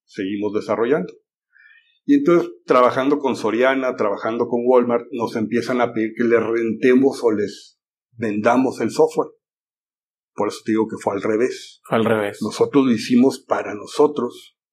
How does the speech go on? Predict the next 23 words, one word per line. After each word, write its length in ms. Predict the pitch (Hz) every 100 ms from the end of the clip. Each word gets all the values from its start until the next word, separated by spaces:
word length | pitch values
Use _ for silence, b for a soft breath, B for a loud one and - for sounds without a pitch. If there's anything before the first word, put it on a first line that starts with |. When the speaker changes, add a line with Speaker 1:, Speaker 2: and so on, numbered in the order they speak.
| _ _ _
Speaker 1:
Y 160 | - 117
cuando 320 | 127 120 113
le 120 | 113
llevamos 540 | 104 107 117 143 147 -
proyectos 600 | 127 113 127 127 143 -
a, 60 | 123 120 110
a 100 | 107
clientes, 720 | 139 143 147 143 139 - _ _ _ _ _
ellos 340 | 117 127 135 117
veían 480 | 107 117 127 131 127 - -
los 320 | 107 107 104
reportes 640 | 101 - 131 131 127 110 -
y 40 |
veían 360 | 98 95 98 123
el 100 | 135
software 380 | - 123 - 113
y 20 |
dijeron, 220 | - 113
"Oye, 300 | 120 113 113 _ _ _ _ _ _ _ _ _ _
pues 160 | - 92 90
réntamelo 580 | 120 131 131 131 127 120
o 100 | 107
véndemelo". 520 | 117 151 135 107 107